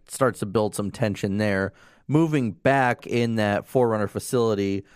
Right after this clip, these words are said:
with Palmer, Ray, and Glassman at this point, and the, the Covenant and the Prometheans are starting to make their way closer and closer to them.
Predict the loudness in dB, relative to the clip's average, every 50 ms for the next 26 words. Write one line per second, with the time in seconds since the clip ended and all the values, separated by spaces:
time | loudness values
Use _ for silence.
0 | -20 -20 _ _ -2 0 2 2 2 0 -2 -4 -8 -4 0 0 0 0 0 0
1 | 0 0 2 0 0 0 0 0 2 0 0 -2 -2 -4 -8 -10 -10 -4 -2 0
2 | 0 0 0 -2 -4 -8 -8 -8 -8 -4 -4 -4 -4 -4 -4 -4 -2 -2 -2 -2
3 | -2 0 0 0 0 0 -2 -4 -6 -10 -20 _ _ _ -2 -2 -2 _ 0 2
4 | 2 2 4 2 2 2 2 2 0 0 0 -2 -2 -2 -2 -2 -2 -2 -2 -2
5 | -2 -4 -2 -2 -2 -2 0 0 0 -2 -4 -6 -4 0 0 2 2 2 -2 -4
6 | -4 -4 -4 -2 -2 -2 -4 -4 -2 0 0 0 2 2 0 0 0 -2 -4 -4
7 | -4 -4 -2 -4 -6 -8 -8 -10 -8 -8 -8 -6 -6 -8 -10 -12 -10 -8 -8 -6
8 | -6 -8 -10 -10 -14 -16